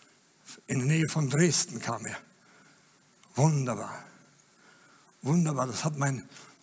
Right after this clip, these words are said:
mein Herz diese Nacht so bewegt. Was hat dieser Mann erreicht? Auch die Methodisten durch, durch John Wesley, ne, sind auch von, von, von, von Zinzendorf gekommen.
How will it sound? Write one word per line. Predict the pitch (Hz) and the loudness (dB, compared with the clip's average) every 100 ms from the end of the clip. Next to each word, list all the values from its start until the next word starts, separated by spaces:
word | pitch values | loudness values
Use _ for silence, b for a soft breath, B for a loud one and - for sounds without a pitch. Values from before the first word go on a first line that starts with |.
| - | 0
mein | 147 | 2
Herz | 127 170 - | 4 2 2
diese | 180 151 | 0 2
Nacht | 165 151 - | 2 0 0
so | 185 | 0
bewegt. | 139 175 147 - - - - _ _ B B B B B - | 2 0 -2 -6 -10 -12 -20 _ _ B B B B B -8
Was | - - | 0 0
hat | 160 190 | 0 0
dieser | 160 | 2
Mann | 151 170 196 | 4 2 0
erreicht? | 170 147 104 - - - - B B B B B B B _ - | -2 -2 -4 -6 -8 -16 -20 B B B B B B B _ -6
Auch | - 185 | 2 2
die | - 190 | 4 2
Methodisten | 196 170 180 233 - - 135 113 - B B B B B B B | 4 2 2 2 0 -2 -4 -10 -12 B B B B B B B
durch, | 170 165 - | 0 0 2
durch | 175 143 | 0 2
John | 180 165 | 2 4
Wesley, | 196 175 143 117 110 - - - _ B B B B B B B _ | 4 2 0 -4 -8 -18 -20 -20 _ B B B B B B B _
ne, | - 180 175 - - - - _ _ b b b _ _ _ _ _ _ - | 0 0 0 -12 -20 -20 -20 _ _ b b b _ _ _ _ _ _ -4
sind | 156 190 | -2 0
auch | 226 - | -2 0
von, | 170 135 123 | -2 0 -2
von, | - 123 117 | -4 -4 -6
von, | - 131 | -6 -4
von | - 131 - B B | -4 -6 -8 B B
Zinzendorf | - 196 151 135 113 - | 6 6 4 0 -2 -6
gekommen. | - 107 | -4 -4